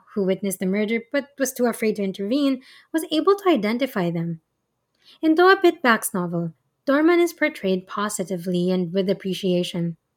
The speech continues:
The newspapers, however, were very critical of him, since a European man would, as a rule, not openly have more than one sexual partner. In the eyes of fellow Europeans,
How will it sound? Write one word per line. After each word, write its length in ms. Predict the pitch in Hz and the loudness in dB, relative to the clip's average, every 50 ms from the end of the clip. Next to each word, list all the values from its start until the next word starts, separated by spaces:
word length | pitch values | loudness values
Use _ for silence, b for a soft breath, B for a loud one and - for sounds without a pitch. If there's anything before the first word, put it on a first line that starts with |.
| _ B B B B B B B - | _ B B B B B B B 0
The 80 | 233 | 2
newspapers, 600 | 233 240 247 277 254 - 254 233 233 - 226 220 - | 2 4 4 2 0 0 -2 -2 0 0 -2 -2 -2
however, 440 | 226 233 226 214 208 214 226 220 214 | 0 0 2 2 2 0 -2 -2 -2
were 140 | 226 226 | -2 -2
very 340 | 190 180 165 202 220 262 285 | -4 -2 -2 0 2 2 0
critical 480 | 262 - 214 220 233 240 233 202 190 185 | 0 0 -2 -2 -2 -2 -2 0 0 0
of 120 | 180 165 | 0 0
him, 260 | 170 180 180 180 180 170 B B B B B | 0 0 0 0 -2 -4 B B B B B
since 220 | - 302 285 277 | -2 0 2 2
a 60 | 294 | 2
European 580 | 262 220 220 220 240 247 - 277 277 254 254 233 | 2 2 4 2 2 2 0 0 0 2 2 2
man 400 | 196 165 160 180 226 285 320 311 | 2 2 0 0 0 -2 -2 -2
would, 300 | 269 226 220 214 208 214 - | 0 0 0 0 0 -2 -4
as 180 | 202 214 208 | -4 -2 -2
a 60 | 226 | -2
rule, 460 | 190 180 185 185 185 190 226 269 262 B B B B B B _ | -2 -2 0 0 2 2 2 0 -2 B B B B B B _
not 240 | 233 240 277 302 302 - | 4 4 4 4 4 0
openly 400 | 294 294 - 339 330 330 339 330 | 0 2 4 4 4 6 4 2
have 280 | 262 226 208 202 202 202 | 2 2 0 0 2 2
more 300 | 208 202 208 208 220 208 | 2 4 4 4 4 4
than 240 | 262 254 233 214 | 2 2 2 2
one 220 | 190 190 190 196 196 | 2 2 2 0 -2
sexual 400 | - - 196 190 - - 196 190 | -2 -2 -4 -4 -2 -4 -4 -2
partner. 500 | - 202 185 190 190 185 180 185 170 - _ _ _ _ _ _ _ _ _ _ _ _ _ _ _ | -2 -2 -2 -2 0 -2 -2 -2 -4 -8 _ _ _ _ _ _ _ _ _ _ _ _ _ _ _
In 100 | 339 294 | 0 4
the 160 | 302 311 311 302 | 6 6 8 8
eyes 200 | 320 339 330 427 | 6 6 4 4
of 120 | 427 415 | 2 4
fellow 260 | - 339 320 311 320 | 4 4 6 8 6
Europeans, 880 | 302 240 233 226 226 226 226 - - 202 180 170 175 175 185 196 - | 6 6 4 2 2 2 0 -2 -2 -2 0 0 0 -2 -4 -6 -8